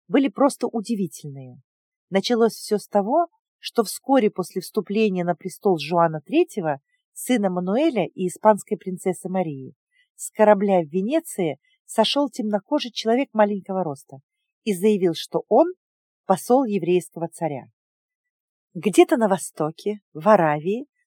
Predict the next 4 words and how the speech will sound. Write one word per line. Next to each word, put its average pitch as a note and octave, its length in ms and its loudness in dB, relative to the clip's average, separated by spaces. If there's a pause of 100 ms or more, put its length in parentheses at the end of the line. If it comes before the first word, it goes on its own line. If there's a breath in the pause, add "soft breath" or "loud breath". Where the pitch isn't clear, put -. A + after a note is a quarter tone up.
существует D4 800 0
и A#3 60 -2
еврейское G#3 580 -2
царство, - 600 -4